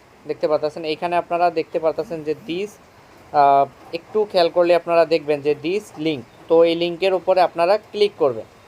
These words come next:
তো আমি ক্লিক করলাম। ক্লিক করার পর, পরে আপনারা দেখতে পাচ্ছেন যে upload your আইডি কার্ড অপশন আসছে। এখান থেকে আপনারা চাইলে,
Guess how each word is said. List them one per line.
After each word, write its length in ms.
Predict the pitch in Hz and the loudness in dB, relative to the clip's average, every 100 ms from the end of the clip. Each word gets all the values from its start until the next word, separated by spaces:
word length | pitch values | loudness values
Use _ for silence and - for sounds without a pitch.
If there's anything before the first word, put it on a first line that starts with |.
| - - - - - - - - - - - - | -20 -20 -20 -20 -20 -20 -20 -20 -20 -20 -18 4
তো 80 | |
আমি 220 | 185 180 190 | 4 4 -4
ক্লিক 280 | - 208 208 | -2 -2 2
করলাম। 260 | 175 170 | 2 2
ক্লিক 260 | 185 208 208 | -2 -2 0
করার 180 | 214 208 | 2 2
পর, 280 | 196 196 190 - | 4 4 2 2
পরে 240 | 180 190 | 4 4
আপনারা 300 | 180 185 180 | 2 2 2
দেখতে 240 | 175 170 | 0 -4
পাচ্ছেন 420 | 170 165 170 180 165 | -4 -2 -4 -6 0
যে 80 | |
upload 380 | 160 156 175 170 | 0 0 0 0
your 140 | 170 160 | 0 0
আইডি 180 | 156 | 0
কার্ড 180 | 156 165 | 0 2
অপশন 260 | 151 - 160 | 2 0 -4
আসছে। 400 | 147 131 175 175 | -4 -6 -6 -6
এখান 220 | 156 165 | -4 -4
থেকে 180 | 160 165 | -2 -2
আপনারা 340 | 156 160 160 | -2 0 0
চাইলে, 360 | 156 156 147 | 0 -2 -2